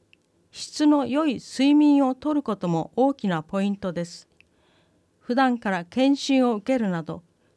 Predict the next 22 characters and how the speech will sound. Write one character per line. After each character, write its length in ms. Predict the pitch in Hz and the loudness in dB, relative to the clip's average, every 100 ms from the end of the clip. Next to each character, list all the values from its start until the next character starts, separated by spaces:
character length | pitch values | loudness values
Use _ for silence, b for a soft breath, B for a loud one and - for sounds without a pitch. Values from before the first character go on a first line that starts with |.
| - | -6
自 80 | 226 | -2
分 220 | 262 311 | 2 2
の 120 | 302 | 2
体 380 | 294 262 277 302 | 0 -2 0 2
に 140 | 285 277 | 2 0
つ 120 | 294 | -2
い 100 | 254 | -4
て 180 | 196 160 | -4 -8
知 200 | - - | -8 -8
っ 40 | |
て 120 | - 254 | -2 -2
お 80 | |
く 40 | 240 | -2
こ 100 | 240 | -8
と 120 | 220 | -6
も 120 | 165 | -6
大 260 | - 180 170 | -6 -8 -8
切 240 | 165 175 | -8 -10
で 140 | 160 160 | -10 -10
す。 240 | - - _ _ _ _ _ _ b b b b _ | -14 -20 _ _ _ _ _ _ b b b b _
ま 140 | 220 226 | -8 -6
た、 240 | 220 | -8